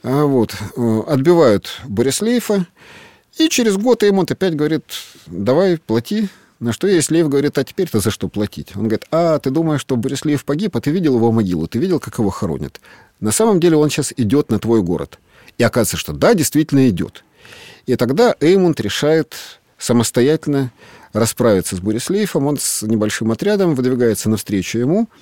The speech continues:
И на берегу реки он находит место, где, скорее всего, будет разбит лагерь. Там они устраивают засаду.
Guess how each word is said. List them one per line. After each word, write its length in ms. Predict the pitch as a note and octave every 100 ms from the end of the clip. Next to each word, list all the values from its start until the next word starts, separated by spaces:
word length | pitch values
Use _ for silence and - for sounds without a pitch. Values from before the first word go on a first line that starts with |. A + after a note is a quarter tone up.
| _ - - - _
И 300 | F#3 A#3 G3+ -
на 140 | A#2
берегу 300 | A#2+ C3 C#3
реки 480 | B2 B2 G#3 A#3 G#3+ _ _ - - - - - -
он 400 | D3 C#3 G#2+ A#2+
находит 400 | B2 A2 G#2+ -
место, 260 | G3 -
где, 140 | B2 G#2+
скорее 260 | - B2+
всего, 200 | G#2+ G#2+
будет 220 | F#2 G2 G2+
разбит 360 | G2 A2 -
лагерь. 280 | G3 G#3 F3
Там 180 | - A#2
они 100 | A2
устраивают 520 | G2+ - G2 F2 F#2+
засаду. 520 | B2+ C3+ A#3 G#3 F3+